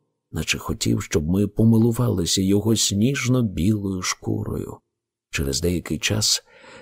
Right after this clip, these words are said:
кит повернувся і, не поспішаючи, зник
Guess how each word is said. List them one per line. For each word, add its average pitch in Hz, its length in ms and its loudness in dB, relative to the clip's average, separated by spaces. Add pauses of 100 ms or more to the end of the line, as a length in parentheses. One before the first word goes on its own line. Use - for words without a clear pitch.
(120)
кит - 260 -2
повернувся 123 720 0
і, - 240 0
не 160 120 0
поспішаючи, 127 1160 -2 (280)
зник - 840 -4